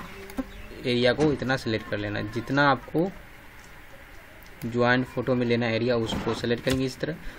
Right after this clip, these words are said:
उसके बाद इसका background बदलने के लिए आपको यहाँ पे brush tool को select करना, किस color में background देना चाहिए तो वो select करेंगे। उसके बाद यहाँ पे आप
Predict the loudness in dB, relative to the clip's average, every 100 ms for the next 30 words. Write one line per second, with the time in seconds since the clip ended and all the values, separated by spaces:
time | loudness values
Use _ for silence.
0 | -4 -2 4 4 6 6 6 6 6 8
1 | 8 6 4 4 4 2 4 2 0 2
2 | 2 0 0 4 4 2 -6 -14 -14 -16
3 | -18 -18 -16 -16 -16 -14 -12 -14 -12 -8
4 | 4 8 8 8 4 4 4 4 6 6
5 | 6 4 2 2 4 4 4 2 2 4
6 | 4 4 4 2 0 0 0 2 0 0
7 | 0 2 0 -4 -2 0 2 4 2 4
8 | 2